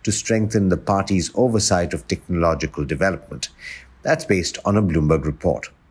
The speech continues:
And lastly, it's a mostly positive start in the Asia-Pacific region for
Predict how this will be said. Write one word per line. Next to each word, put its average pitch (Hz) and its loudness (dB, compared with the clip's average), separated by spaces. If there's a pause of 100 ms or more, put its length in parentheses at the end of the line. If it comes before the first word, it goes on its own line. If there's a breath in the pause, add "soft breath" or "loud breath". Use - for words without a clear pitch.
(580)
And 127 0
lastly, 139 0
it's 123 0
a 147 4
mostly 123 4
positive 87 0
start 87 0
in 90 0
the 82 2
Asia-Pacific 95 -2
region 92 0
for 87 -2